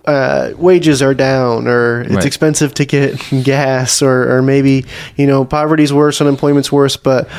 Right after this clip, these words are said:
Speaker 1: um, those are our problems, and we're not wondering every hour if a bomb's gonna hit our house.
Speaker 2: Exactly.
Speaker 1: Um, so that, that there makes us grateful. And, um, you mentioned that there is a common sense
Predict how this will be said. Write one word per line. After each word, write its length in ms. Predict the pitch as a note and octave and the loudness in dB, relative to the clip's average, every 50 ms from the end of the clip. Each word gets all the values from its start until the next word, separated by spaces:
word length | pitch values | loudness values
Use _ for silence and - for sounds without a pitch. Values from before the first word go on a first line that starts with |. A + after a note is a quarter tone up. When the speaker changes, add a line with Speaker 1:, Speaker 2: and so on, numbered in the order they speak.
| - - - - | -16 -10 -6 -4
Speaker 1:
um, 420 | B2+ A#2+ A#2 A2+ A2 A2 - - | -2 0 0 0 -2 -2 -4 -6
those 280 | - - C#3+ D#3 D#3 D3 | -4 0 0 2 2 2
are 120 | D#3 C#3+ C#3 | 2 2 2
our 140 | C3+ C3+ C3 | 2 0 -2
problems, 480 | - C#3+ C3 C3 B2+ C3 B2+ B2+ A#2+ | -2 -2 -2 0 0 0 0 0 0
and 140 | B2+ B2 B2 | 0 0 0
we're 120 | B2 B2 B2 | 2 2 2
not 300 | B2 A#2+ A#2 A2+ A2+ - - _ _ _ _ _ | 0 0 0 -2 -4 -8 -12 _ _ _ _ _
wondering 600 | C3 C3+ C3 C3+ C3 B2+ B2+ B2 A#2+ A#2+ A#2+ B2 | -2 0 0 0 0 0 0 0 0 0 0 0
every 340 | B2 B2 A#2 A#2 A#2+ A#2 G#2 | 0 0 0 0 0 0 0
hour 440 | A2 A2+ A#2+ B2 A#2+ A#2 A2+ A2+ A2+ | -2 -2 0 0 0 0 0 0 -2
if 160 | A#2 - - | -2 -4 -6
a 60 | A2+ | -6
bomb's 420 | A#2+ B2 A#2+ A#2 A#2 A#2+ A#2+ A2+ - | -4 -2 -2 -2 -2 -2 -2 -4 -4
gonna 200 | - A#2+ A#2 A2+ | -4 -4 -4 -2
hit 180 | A2 A#2+ A2+ A#2+ | -2 -2 -2 -2
our 160 | A#2+ A#2+ A#2 | -2 -4 -4
house. 580 | A2+ A2 - F#2+ - - - - - - - - | -4 -6 -6 -6 -6 -8 -8 -8 -8 -6 -4 -4
Speaker 2:
Exactly. 460 | G#2 G2+ G#2 F#2+ F#2 - - E2 - - | -4 -2 -2 -4 -4 -4 -8 -12 -12 -10
Speaker 1:
Um, 420 | - - - - G1+ - - C#3 C3 - | -8 -6 -4 -4 -4 -4 -6 -8 -8 -10
so 180 | - - C3+ | -6 -4 -2
that, 320 | B2+ B2+ B2+ A#2+ - - B2+ | 0 0 0 -2 -2 -4 -2
that 260 | C3 B2+ A#2 A#2+ C#3+ | -2 -2 -2 -2 -2
there 240 | B2 A#2+ A#2+ A#2+ A#2 | -2 0 0 0 0
makes 340 | A#2 A2+ A2 A2 - - - | -2 -2 -4 -4 -6 -6 -6
us 200 | A#2 A#2+ - - | -6 -6 -6 -8
grateful. 600 | - - A#2 A2+ A#2 - - - - - - - | -8 -6 -4 -2 -2 -4 -6 -6 -8 -6 -6 -6
And, 180 | - - B2+ - - - - - - - - - | -6 -8 -10 -12 -14 -18 -18 -20 -20 -14 -8 -4
um, 400 | B2 A#2+ A2+ G#2 - - - - - _ _ _ _ _ _ _ _ | -2 -2 -2 -2 -2 -4 -6 -10 -14 _ _ _ _ _ _ _ _
you 160 | - C#3 C3 | -2 0 0
mentioned 460 | C3+ C#3+ D3+ D#3+ - - D#3+ D3 C#3+ C3 | 2 2 2 0 0 0 0 0 0 0
that 360 | C3 B2 A#2+ A#2+ A#2 - - - - - - _ _ _ _ _ _ - - - | 0 -2 0 -2 -2 -6 -8 -14 -20 -20 -20 _ _ _ _ _ _ -20 -20 -10
there 280 | - B2 B2+ B2 B2 B2 | -4 -2 0 2 2 2
is 220 | A#2+ A#2+ A2 G#2+ - - - | 2 0 -2 -4 -8 -10 -10
a 100 | - A2+ | -10 -10
common 500 | - - - - D3 D3+ D#3 D3+ C#3 C3+ | -10 -8 -6 -4 -2 0 0 0 0 0
sense 540 | C3 - - C3 B2+ B2 A#2 - - - | 0 0 0 0 0 0 -2 -4 -6 -8